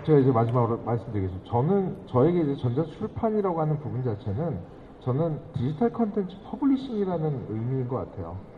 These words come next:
그러니까 사실 출판이라고 하는 말로 접근을 하게 되면 사실 한정 지을 수밖에 없습니다. 솔직히 말씀을 드리면. 근데 퍼블리싱이라고 하는 개념을 가지고 가기 때문에는 아까 두 분이 말씀하신 것처럼 도전이 될 수도 있는 거고요.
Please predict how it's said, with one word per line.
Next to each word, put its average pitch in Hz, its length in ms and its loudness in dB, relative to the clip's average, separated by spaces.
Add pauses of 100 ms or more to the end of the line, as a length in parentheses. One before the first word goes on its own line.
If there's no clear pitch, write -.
(340)
그러니까 165 200 -2
사실 208 340 0
출판이라고 277 800 2
하는 214 220 2
말로 131 640 4
접근을 135 380 -4
하게 190 200 0
되면 117 420 -2 (520)
사실 175 220 -8
한정 311 500 0
지을 214 200 2
수밖에 151 360 -4
없습니다. 107 600 -6 (120)
솔직히 156 260 -8
말씀을 98 420 -6
드리면. 92 340 -4
근데 135 160 2 (320)
퍼블리싱이라고 196 880 4
하는 160 180 0
개념을 127 420 0
가지고 123 340 2
가기 104 280 -2
때문에는 104 400 -4 (280)
아까 107 240 -4
두 117 120 -12
분이 127 160 -2
말씀하신 107 500 -4
것처럼 101 280 -6
도전이 180 420 0
될 131 140 0
수도 - 200 -10
있는 101 160 -4
거고요. 90 360 -6